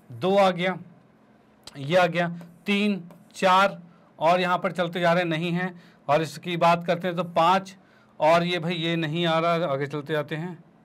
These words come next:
इसमें भी नहीं है, और इसमें, इसमें, इसमें, इसमें, इसमें भी नहीं है। मतलब दो, दो, चार, एक, पाँच, यानी पाँच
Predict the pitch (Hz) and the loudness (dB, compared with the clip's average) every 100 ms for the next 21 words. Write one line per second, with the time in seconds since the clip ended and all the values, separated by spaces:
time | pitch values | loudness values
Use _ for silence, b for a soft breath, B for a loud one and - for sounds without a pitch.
0 | _ _ _ _ _ _ b b b 131 | _ _ _ _ _ _ b b b -14
1 | - 165 160 170 165 170 170 175 185 139 | -4 -2 0 0 0 0 0 -2 -6 -4
2 | 139 151 - 143 - 165 165 143 - 160 | 0 0 0 -10 -8 -6 -6 -8 -8 -10
3 | 151 165 156 160 156 139 160 135 123 139 | -10 -10 -12 -12 -12 -10 -8 -6 -6 -6
4 | 147 190 185 B B 123 151 226 226 190 | 0 0 -2 B B -6 2 4 4 2
5 | 180 202 214 202 - 190 156 - 156 151 | 0 2 4 2 0 0 0 -2 -6 -4
6 | 165 185 185 | 0 0 0